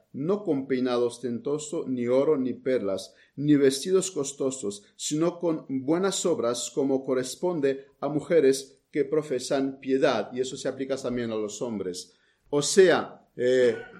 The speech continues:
lo más importante para mí no es este, este cuerpo que dentro de, de, de, de unos años ya no existirá, sino el hombre interior,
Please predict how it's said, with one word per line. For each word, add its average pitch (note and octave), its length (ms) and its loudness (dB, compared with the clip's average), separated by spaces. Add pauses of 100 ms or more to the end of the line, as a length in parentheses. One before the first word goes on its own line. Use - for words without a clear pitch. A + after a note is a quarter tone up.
(140)
lo C#3 180 4
más G#3+ 280 4
importante G3+ 640 2
para D3 240 0
mí D3+ 480 -2
no D#3 340 0
es G#3 200 2
este, G3+ 600 2
este F#3+ 280 0
cuerpo D#3 840 6 (120)
que C3+ 160 0
dentro E3 600 2
de, C3+ 460 2 (160)
de, C3 300 4
de, B2+ 260 2
de B2 160 -2
unos C#3+ 340 0
años C#3+ 420 0
ya D3 180 0
no D#3 80 -2
existirá, C3+ 880 -4
sino E3 420 -2
el C#3 200 2
hombre F#3 300 6
interior, C#3 760 0